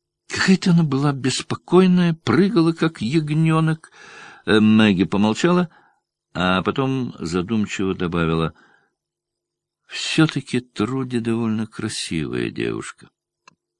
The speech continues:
"Добрая у вас душа, Мэгги". Мэгги поняла намёк. В конце концов они уселись на скамейку, я села на другую, ярдах в тридцати от них, раскрыла журнал и стала за ними наблюдать.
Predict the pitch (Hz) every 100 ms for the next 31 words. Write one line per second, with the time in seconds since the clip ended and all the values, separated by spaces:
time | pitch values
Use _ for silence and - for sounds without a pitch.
0 | _ _ _ - - - - _ - 131
1 | 190 175 165 160 147 147 147 127 117 120
2 | - - 92 104 101 85 _ _ - 65
3 | 69 69 55 50 - - - _ _ -
4 | - - - 110 151 175 190 185 165 143
5 | 127 139 160 104 95 - - _ - -
6 | - - - - - - 214 196 165 170
7 | 165 151 143 151 143 135 143 127 123 139
8 | 123 - 160 220 214 165 156 151 147 139
9 | - 143 123 120 113 107 123 123 135 160
10 | 208 202 170 131 139 123 135 120 - -
11 | 123 - 120 - 110 104 170 185 - 120
12 | - 160 151 98 101 104 147 185 190 247
13 | - 127 - 170 180 170 135 120 147 160
14 | 160 135 135 135 135 131 165 131 _ -
15 | -